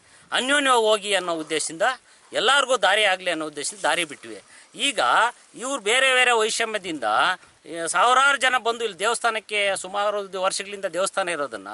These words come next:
ಸಾವಿರಾರು ಜನ ಭಕ್ತರು ಬಂದು ಇಲ್ಲಿ ದೇವಸ್ಥಾನ ಅಮಾವಾಸ್ಯೆ, ಹುಣ್ಣಿಮೆಗೆ, ಹುಣ್ಣಿಮೆಗೆ, ಅಮಾವಾಸ್ಯೆಗೆ ಬಂದು ಇಲ್ಲಿ ಪೂಜೆ ಮಾಡ್ತಾರೆ. ಶುಕ್ರವಾರ ಪೂಜೆ ನಡೀತೆ, ಸಾವಿರಾರು ಜನ ಬಂದು ಮಾ-, ಈಗ ಏನಾಗಿದೆ ಅಂದರೆ, ದ-, ರೋಡಲ್ಲಿ ಬಂದ ತಕ್ಷಣ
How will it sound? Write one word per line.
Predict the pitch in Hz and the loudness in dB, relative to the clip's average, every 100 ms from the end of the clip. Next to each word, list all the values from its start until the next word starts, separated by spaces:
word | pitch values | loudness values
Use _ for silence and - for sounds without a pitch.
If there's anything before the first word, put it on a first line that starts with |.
| 131 165 _ - - | -8 -8 _ -20 -10
ಸಾವಿರಾರು | - 160 208 214 208 | -2 2 6 4 4
ಜನ | 208 | 0
ಭಕ್ತರು | 196 185 - 226 | 0 -4 -4 -2
ಬಂದು | 208 202 190 | 0 0 -2
ಇಲ್ಲಿ | 165 | -6
ದೇವಸ್ಥಾನ | 156 190 - 196 | 0 0 2 0
ಅಮಾವಾಸ್ಯೆ, | 165 202 196 - 605 554 | 2 2 4 4 4 2
ಹುಣ್ಣಿಮೆಗೆ, | - 220 196 180 | -2 -4 -4 -4
ಹುಣ್ಣಿಮೆಗೆ, | 170 208 233 208 185 | -4 -2 0 0 0
ಅಮಾವಾಸ್ಯೆಗೆ | 175 214 214 185 180 185 - - _ | 0 2 2 0 -2 -4 -4 -18 _
ಬಂದು | - 220 | 0 2
ಇಲ್ಲಿ | 196 - | -4 -2
ಪೂಜೆ | 240 233 | 0 2
ಮಾಡ್ತಾರೆ. | 190 151 156 147 | 2 0 0 -2
ಶುಕ್ರವಾರ | 143 170 214 220 214 | -4 -6 2 2 2
ಪೂಜೆ | 214 202 | 0 -2
ನಡೀತೆ, | 175 156 151 135 - - - | 0 -2 -2 -6 -8 -18 -2
ಸಾವಿರಾರು | 170 226 226 | 2 4 4
ಜನ | 214 202 | 2 0
ಬಂದು | 190 190 | -2 -2
ಮಾ-, | 165 160 147 - - | 0 0 0 -10 -16
ಈಗ | 175 190 | -12 0
ಏನಾಗಿದೆ | 214 226 208 180 | 2 2 0 -2
ಅಂದರೆ, | 185 202 180 156 | 0 2 0 2
ದ-, | |
ರೋಡಲ್ಲಿ | 151 170 240 233 | 2 4 4 2
ಬಂದ | 185 202 | 2 0
ತಕ್ಷಣ | 208 202 - | 0 -2 0